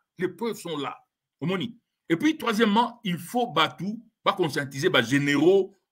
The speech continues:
bah, bah, bah, officiers supérieurs, pour, bah, l'armée républicaine, pour, bah, protéger, bah, l'institution, bah, constitution. C'est pas, bah, bah, bah, le bilan, tobandi kosala pétition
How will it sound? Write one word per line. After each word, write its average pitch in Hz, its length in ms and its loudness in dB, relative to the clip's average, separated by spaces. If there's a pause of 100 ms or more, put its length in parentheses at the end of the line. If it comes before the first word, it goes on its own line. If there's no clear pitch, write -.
bah, 127 180 -6
bah, 131 140 -4
bah, 139 80 0
officiers 135 240 -4
supérieurs, 151 560 -2 (260)
pour, 269 140 0
bah, 262 100 4
l'armée 170 520 2
républicaine, 170 760 -2 (680)
pour, 240 80 -2
bah, 254 100 4
protéger, 175 400 -2
bah, 196 120 2
l'institution, 165 380 -4
bah, 190 140 -6
constitution. 156 300 -8
C'est 190 80 -10
pas, 226 100 0
bah, 151 340 2
bah, 143 100 0
bah, 135 140 -4
le 151 60 -2
bilan, 185 420 -4 (540)
tobandi 165 220 2
kosala 190 220 4
pétition 180 680 -2